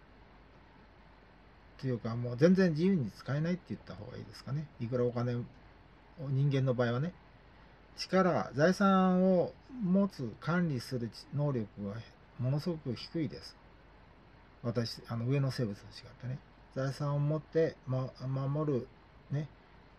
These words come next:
えー、のは私、上の生物の、人間、生物が違うんだね。あの、そちらでいう、あの、虫とか、ね、あの、いるでしょ。それと同じぐらい差、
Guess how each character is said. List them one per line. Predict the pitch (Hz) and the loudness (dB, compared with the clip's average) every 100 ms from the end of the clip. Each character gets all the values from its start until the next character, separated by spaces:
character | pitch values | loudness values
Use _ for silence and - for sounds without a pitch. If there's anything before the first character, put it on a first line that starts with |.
| - - - | -20 -20 -4
え | 131 131 127 123 120 117 | 0 2 2 0 -2 -2
ー、 | |
の | 123 | -2
は | 110 | -2
私、 | 113 135 - 139 135 135 | -2 -4 -2 -2 -2 -2
上 | 135 139 | 0 0
の | 143 | 0
生 | - 143 | 0 0
物 | 123 107 | -2 -4
の、 | 98 98 - - | -4 -4 -8 0
人 | 156 175 | 2 2
間、 | 170 165 | 0 -8
生 | - 196 | 2 4
物 | 208 208 | 4 2
が | |
違 | 190 185 175 | 0 0 -2
う | 135 | -2
ん | |
だ | - | -6
ね。 | - - - - - | -12 -18 -20 -20 -16
あ | - 156 | -8 -4
の、 | 147 | -4
そ | 143 170 | 0 0
ち | 190 | 4
ら | 220 | 4
で | 208 | 4
い | 214 208 | 4 4
う、 | 202 | 4
あ | 190 | 4
の、 | 175 170 170 165 160 151 | 2 0 0 0 -2 -2
虫 | 143 156 - - | 0 0 -2 -6
と | 202 | -6
か、 | 196 170 180 165 113 - - - - - - 131 | -2 0 2 2 0 -10 -20 -20 -20 -20 -12 -4
ね、 | 135 147 - - - - - - - - - - - - - | -4 -4 -10 -20 -20 -20 -20 -20 -20 -20 -20 -20 -20 -20 -12
あ | 127 131 | -6 -2
の、 | 131 127 127 113 110 | 0 2 2 0 -4
い | 143 | -6
る | 135 | -4
で | 120 | -6
し | - | -8
ょ。 | - | -2
そ | 156 | 2
れ | 160 | 2
と | 156 | 2
同 | 151 156 | 0 -2
じ | 151 156 | -2 -4
ぐ | 165 | -4
ら | 95 | -4
い | 76 - | -6 -14
差、 | - | -14